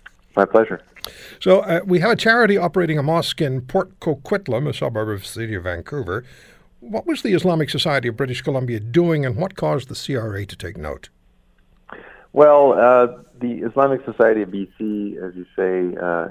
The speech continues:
Speaker 1: they operate a mosque just outside of Vancouver. And in twenty thirteen, the, the president of the society, who was also an imam at the mosque, was arrested for a sexual assault that took place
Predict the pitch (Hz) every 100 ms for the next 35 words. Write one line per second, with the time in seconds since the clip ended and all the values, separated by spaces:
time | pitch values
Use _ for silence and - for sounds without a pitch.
0 | - 87 87 - 90 85 85 92 92 -
1 | - - - 95 92 95 85 82 82 -
2 | 120 104 95 - _ _ _ _ 104 104
3 | 104 104 107 - 147 156 131 113 - 123
4 | 110 98 104 101 - 98 92 92 95 -
5 | 113 123 131 104 95 - 95 90 - 85
6 | 87 - 90 90 90 92 95 92 98 98
7 | 95 95 120 151 104 90 - 90 85 87
8 | - _ _ _ _ _ - 104 101 107
9 | 110 - 107 98 _ 101 95 95 92 95
10 | 104 - - 90 87 95 95 - - -
11 | 92 - 92 85